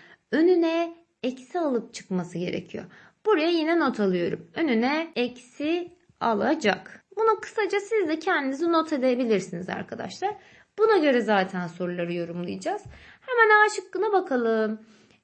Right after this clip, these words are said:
Eksi üçün mutlak değeri var karşımızda. Bu sayı nasıl bir sayı? Negatif bir sayı. Negatif bir sayı nasıl çıkıyordu mutlak değerden? Önüne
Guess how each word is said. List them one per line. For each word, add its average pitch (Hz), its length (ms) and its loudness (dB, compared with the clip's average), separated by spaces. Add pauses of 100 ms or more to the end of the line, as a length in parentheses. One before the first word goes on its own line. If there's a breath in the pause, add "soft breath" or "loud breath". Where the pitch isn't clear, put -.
(120)
Eksi 339 520 -2
üçün 392 580 2
mutlak 359 540 0
değeri 233 340 2
var 240 280 4
karşımızda. - 600 -6
Bu 427 180 2
sayı 440 260 2
nasıl 440 260 -2
bir 240 40 -4
sayı? 330 400 -2
Negatif 247 580 0
bir - 80 -8
sayı. - 340 -14 (380 soft breath)
Negatif 370 800 0
bir 339 140 0
sayı 208 520 -4
nasıl 403 260 -2
çıkıyordu 233 440 0
mutlak 196 440 -2
değerden? 196 500 -2 (460 loud breath)
Önüne 294 520 0